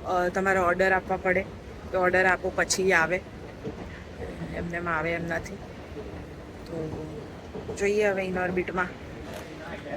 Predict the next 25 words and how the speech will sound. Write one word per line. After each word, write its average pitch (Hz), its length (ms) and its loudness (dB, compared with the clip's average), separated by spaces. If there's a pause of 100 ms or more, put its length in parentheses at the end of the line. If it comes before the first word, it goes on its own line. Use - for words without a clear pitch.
(140)
ઇનઓર્બિટમાં 185 500 0
ભૂલી 175 260 -2
ગઈ 180 160 0
છું 185 180 -4
કે 180 60 -4
કયા 170 320 0
ફ્લોર 170 260 -2
પર 156 200 -4
ને 170 160 -6
શું 175 260 -2
હતું. 180 200 -4 (800)
તો 170 80 -6 (840)
હું 185 100 -6
જાઉં 180 220 2
છું 190 140 -2
અત્યારે 180 280 0
ઇનઓર્બિટ. 185 380 2 (640)
ને 175 260 -6
ત્યાં 175 320 -2
જઈને 175 340 -4 (2000)
એમને 202 320 -8
એક 196 100 -6
વખત 190 320 -12
પૂછી 220 340 -6
જોઈએ. 240 200 -8